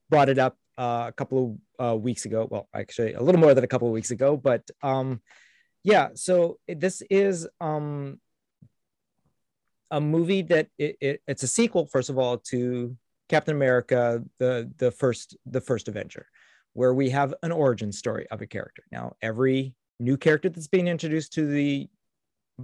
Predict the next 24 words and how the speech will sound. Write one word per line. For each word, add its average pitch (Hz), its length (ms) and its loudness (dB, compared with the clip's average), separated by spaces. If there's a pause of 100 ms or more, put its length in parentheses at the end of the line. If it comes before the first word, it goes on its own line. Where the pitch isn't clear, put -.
(140)
viewing 156 320 2
audience 135 500 -2
has 147 280 0
to 139 100 0
have 120 200 -4
this 110 180 -8
sort - 260 -10
of, - 100 -20
sort 110 240 -4
of 101 60 -14
thing. - 200 -10 (460)
So 135 200 4
it 127 80 2
goes 123 240 4
through 170 160 0
the 165 100 -2
tropes - 340 -2
that 143 120 -2
it 127 80 -10
does. 117 360 0
And 135 280 -2 (340)
you 131 80 -2
know 123 80 2
what? 147 180 6